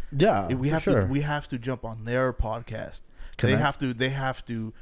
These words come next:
Speaker 2: introduce us, like, "Hey, you know, we got these guys. They have a podcast. They're gonna come on, talk a little bit about it, get to know them a little bit." 'Cause that's what happens with, like, Joe Rogan, bro. Have you listened to, um,
Speaker 1: Well, I think w-, it, with him, it, it was a different situation 'cause he has that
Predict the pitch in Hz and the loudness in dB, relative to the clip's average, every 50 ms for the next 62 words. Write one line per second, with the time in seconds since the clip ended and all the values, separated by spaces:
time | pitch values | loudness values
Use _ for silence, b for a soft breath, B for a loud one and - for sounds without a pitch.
0 | b b b b b b - 123 120 - 113 107 117 131 139 127 - 135 120 117 | b b b b b b -8 -8 -8 -8 -8 -4 -2 -2 0 0 0 -2 -2 -2
1 | 110 113 107 - 127 131 131 127 127 117 113 113 110 113 117 110 117 110 - 110 | -2 -4 -4 0 2 2 4 2 2 0 -2 -4 -4 -4 -4 -4 -6 -8 -10 -12
2 | 107 - 131 135 139 143 139 139 139 131 120 120 113 113 113 113 110 - - 117 | -10 -6 -2 0 2 2 2 0 -2 -2 -4 -4 -4 -4 -4 -6 -6 -6 -6 -6
3 | 127 123 - - 127 120 107 - 113 107 117 110 110 - - 113 120 135 143 147 | -6 -6 -4 -4 -2 -2 -4 -4 -8 -8 -8 -10 -10 -10 -10 -6 -2 0 0 0
4 | 143 143 147 - B B B B B B B B - - 120 - 120 117 113 110 | 0 -2 -4 -8 B B B B B B B B -10 -10 -8 -6 -6 -6 -6 -6
5 | 110 110 110 113 104 127 139 143 139 143 143 120 120 123 - 117 113 120 123 127 | -6 -6 -8 -4 0 2 2 2 2 2 0 -2 -4 -6 -6 -4 -4 -2 -2 -2
6 | 131 131 127 131 131 127 123 131 131 131 131 - - - b b b b b - | -2 -4 -2 -2 -2 -2 0 0 0 0 0 -2 -6 -12 b b b b b -10
7 | - - 143 151 156 - 180 180 190 190 185 185 180 180 175 165 - 165 160 156 | -4 -2 0 0 0 0 -2 -2 -2 -2 -4 -4 -4 -4 -4 -4 -4 -4 -4 -2
8 | 160 185 185 202 233 262 247 190 131 113 123 131 139 143 143 - - 156 156 135 | 0 0 0 0 0 -2 -2 -4 -4 -2 0 0 0 0 -2 -2 -2 -2 0 0
9 | 156 160 156 170 165 - 180 170 - - 185 175 170 160 160 156 151 147 131 127 | 0 -2 -2 -2 -2 -4 -6 -6 -6 -6 -4 -4 -2 0 0 0 0 2 4 6
10 | 139 139 131 143 - - 175 156 151 156 113 123 135 135 - 143 139 135 127 107 | 6 8 6 6 4 4 2 4 4 2 2 2 0 0 -2 -4 -6 -6 -6 -4
11 | 127 135 131 123 117 110 92 - 110 117 123 123 120 117 110 - - 107 107 92 | -2 2 2 4 4 2 2 0 2 2 2 2 2 0 -2 -2 -2 -2 -2 -2
12 | - - - 110 107 101 101 92 101 90 104 98 - - 95 - - 87 - - | -2 -4 -2 0 0 2 0 0 -2 -2 -2 -2 -2 -4 -8 -8 -8 -12 -10 -8
13 | 87 90 98 98 - - 95 - - 92 95 123 156 120 90 87 90 98 110 110 | -4 -2 -2 -2 -2 -6 -8 -10 -8 -6 -4 -2 0 0 0 2 2 2 2 2
14 | 90 - - - - | 0 -4 -6 -8 -8